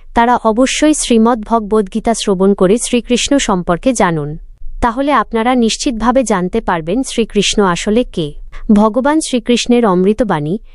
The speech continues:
শ্রীমদ্ ভগবদ্গীতার এই অমূল্য জ্ঞান শ্রবণের আগে আমাদের এই প্রচেষ্টাকে সমর্থন জানাতে ভিডিওটিতে একটি লাইক দিন এবং চ্যানেলটি সাবস্ক্রাইব করে নিন। এই পবিত্র জ্ঞান যাতে সবার কাছে পৌঁছাতে পারে,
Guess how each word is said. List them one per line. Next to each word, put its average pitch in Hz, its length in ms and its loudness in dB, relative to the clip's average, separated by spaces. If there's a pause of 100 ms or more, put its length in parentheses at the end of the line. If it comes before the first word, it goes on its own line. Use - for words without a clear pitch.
(100)
শ্রীমদ্ 254 460 2
ভগবদ্গীতার 220 800 0 (100)
এই 226 240 0
অমূল্য 269 500 4
জ্ঞান 202 240 2
শ্রবণের 202 500 2
আগে 156 340 -2 (380)
আমাদের 247 380 0
এই 294 100 0
প্রচেষ্টাকে 262 640 0
সমর্থন 247 600 0
জানাতে 196 540 0 (340)
ভিডিওটিতে 277 600 2
একটি 240 200 -2
লাইক 185 380 2
দিন 185 220 0 (240)
এবং 233 260 2
চ্যানেলটি 214 480 0
সাবস্ক্রাইব 226 500 -2 (100)
করে 165 220 0
নিন। 156 260 -6 (560)
এই 285 200 4
পবিত্র 285 500 0
জ্ঞান 214 320 2
যাতে 214 260 2
সবার 226 400 0
কাছে 277 260 0
পৌঁছাতে 240 520 0
পারে, 165 340 -4